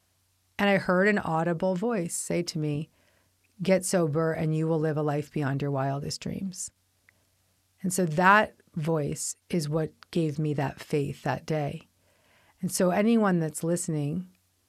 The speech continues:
we have these moments where we're hitting a bottom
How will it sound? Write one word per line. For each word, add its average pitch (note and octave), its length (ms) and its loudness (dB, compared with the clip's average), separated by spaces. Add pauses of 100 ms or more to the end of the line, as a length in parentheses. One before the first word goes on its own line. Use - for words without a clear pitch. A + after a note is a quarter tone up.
(420)
we F3+ 100 2
have F#3 600 4 (120)
these E3 180 -2
moments E3 520 0
where D3+ 120 0
we're D3 120 -2
hitting D#3 320 -2
a - 20 -2
bottom C#3 500 0